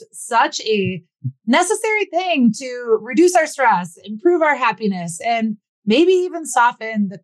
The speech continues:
quiet quitting that we're all having that tendency to do. And here to have this conversation, Greg, I'm so glad that you were able to stop by the Leadership Habit. How are you doing today?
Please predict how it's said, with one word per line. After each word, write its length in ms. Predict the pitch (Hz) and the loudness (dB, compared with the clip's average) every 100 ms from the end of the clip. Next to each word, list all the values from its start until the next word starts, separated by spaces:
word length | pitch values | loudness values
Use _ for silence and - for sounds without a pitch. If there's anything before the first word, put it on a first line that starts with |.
| _ | _
quiet 380 | 220 208 208 - - | 2 2 0 -8 -6
quitting 380 | 196 170 165 | -2 -2 -4
that 140 | 175 160 | -10 -10
we're 180 | 185 - | -8 -2
all 340 | 190 190 190 | 0 0 0
having 320 | 190 185 190 | -4 -6 -6
that 160 | 180 175 | -10 -10
tendency 500 | 202 185 180 170 185 | -6 -6 -6 -2 -2
to 100 | 175 | -2
do. 420 | 156 208 180 165 - - _ _ | -6 -6 -6 -6 -10 -20 _ _
And 160 | 240 233 | 2 4
here 160 | 349 | 4
to 80 | 392 | 4
have 160 | 370 339 | 2 2
this 160 | 320 | -4
conversation, 720 | - 302 247 269 - 247 208 185 | -10 -10 -8 -6 -6 -2 -2 -2
Greg, 380 | 233 294 180 - | 0 0 -2 -6
I'm 180 | 226 220 | -10 -6
so 260 | - 262 | -4 -4
glad 380 | 226 214 220 208 | -2 -2 -2 -2
that 100 | 220 | -6
you 100 | 214 | -6
were 100 | 214 | -10
able 220 | 202 202 | -10 -10
to 100 | 220 | -10
stop 280 | 214 214 196 | -2 0 0
by 140 | 208 202 | 0 -4
the 100 | 190 | -6
Leadership 460 | 196 240 240 190 | -6 -6 -6 -8
Habit. 460 | 190 180 170 160 170 - - _ | -2 -2 -2 -8 -10 -20 -20 _
How 60 | 349 | 2
are 60 | |
you 120 | 415 381 | 4 4
doing 340 | 427 440 339 | 4 2 2
today? 420 | 247 165 - - | 0 0 -8 -20